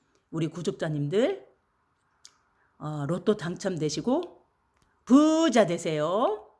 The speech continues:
그리고 구독, 좋아요 부탁드립니다. 오늘도 좋은 하루 많이 많이 행복하세요. 감기 조심하세요. 아, 요즘 날씨가 눈이 왔다, 햇볕이 쪘다,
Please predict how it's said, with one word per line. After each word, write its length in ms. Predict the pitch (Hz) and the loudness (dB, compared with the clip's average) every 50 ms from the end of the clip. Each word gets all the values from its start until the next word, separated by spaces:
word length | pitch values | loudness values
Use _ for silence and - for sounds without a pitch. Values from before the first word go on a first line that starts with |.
| _ _ _ _ _ _ _ _ _ _ _ _ _ _ _ _ _ _ _ _ _ _ _ _ _ _ _ _ _ _ _ _ _ _ _ | _ _ _ _ _ _ _ _ _ _ _ _ _ _ _ _ _ _ _ _ _ _ _ _ _ _ _ _ _ _ _ _ _ _ _
그리고 600 | - 156 160 151 151 226 294 370 403 - - - - _ _ | -8 -6 -6 -2 0 2 2 2 0 -2 -6 -12 -20 _ _
구독, 680 | - - 202 190 190 185 185 180 285 320 359 349 - - | -6 -4 -2 -2 -2 -4 -2 2 2 2 2 0 -4 -2
좋아요 540 | - 185 170 160 156 165 202 262 392 392 - | 0 2 4 4 2 2 2 0 0 0 -4
부탁드립니다. 880 | - - - 262 254 - 190 147 139 139 139 143 220 269 381 381 - - - _ _ _ _ _ _ _ _ | -6 -4 -2 -2 -2 -2 -4 -4 -4 -4 -2 0 0 0 0 0 -6 -16 -20 _ _ _ _ _ _ _ _
오늘도 560 | - 196 220 233 233 233 226 285 320 339 339 339 | 2 4 6 6 6 6 4 4 2 2 2 2
좋은 340 | - 240 196 180 175 165 | 2 2 2 2 0 -2
하루 420 | 165 165 226 226 254 320 381 403 - - _ _ _ _ _ | -2 -2 0 0 0 0 -2 -4 -6 -12 _ _ _ _ _
많이 500 | - - - - - - 480 427 381 349 | -6 -6 -4 -4 -4 -4 -2 -2 2 4
많이 340 | 269 240 202 196 185 185 185 | 4 2 2 0 -4 -6 -8
행복하세요. 1080 | 185 190 190 190 190 - 196 190 - 185 180 180 185 190 208 226 240 247 277 269 - - _ _ _ _ _ _ _ _ - - - - - - _ _ _ | -8 -8 -8 -10 -8 -8 -6 -6 -4 -4 -4 -4 -2 -2 0 0 0 -2 -4 -6 -10 -18 _ _ _ _ _ _ _ _ -20 -18 -18 -18 -18 -20 _ _ _
감기 300 | - - 190 202 208 226 | -12 -6 -2 0 0 2
조심하세요. 1000 | - 233 - - 202 196 196 196 - 190 185 190 196 208 233 262 302 359 339 - - _ _ _ _ - - - - _ _ | 2 2 2 2 2 0 0 0 -2 -2 0 0 2 2 4 4 2 0 -2 -6 -16 _ _ _ _ -20 -20 -20 -20 _ _
아, 80 | - 156 - - - 170 | -12 -10 -10 -8 -8 -8
요즘 260 | 180 175 151 175 156 | -8 -8 -6 -6 -4
날씨가 760 | 151 160 165 - - 165 170 156 156 156 160 160 160 147 - _ _ _ _ _ _ _ _ _ _ _ _ _ _ _ _ _ _ _ _ _ _ _ _ _ _ _ - | -4 -4 -4 -4 -4 -4 -4 -4 -4 -6 -8 -8 -10 -12 -16 _ _ _ _ _ _ _ _ _ _ _ _ _ _ _ _ _ _ _ _ _ _ _ _ _ _ _ -10
눈이 220 | 147 180 175 175 | -8 -6 -4 -4
왔다, 480 | 170 165 160 165 - 170 160 156 151 151 | -2 -4 -4 -4 -4 -2 -2 0 -2 -2
햇볕이 440 | 165 233 240 - 247 - - 156 | -2 -4 -2 0 -2 -2 -2 -6
쪘다, 680 | - - 175 170 - - 170 165 165 160 165 165 160 160 | -8 -8 -8 -8 -6 -4 -2 -2 0 0 -2 -2 -4 -6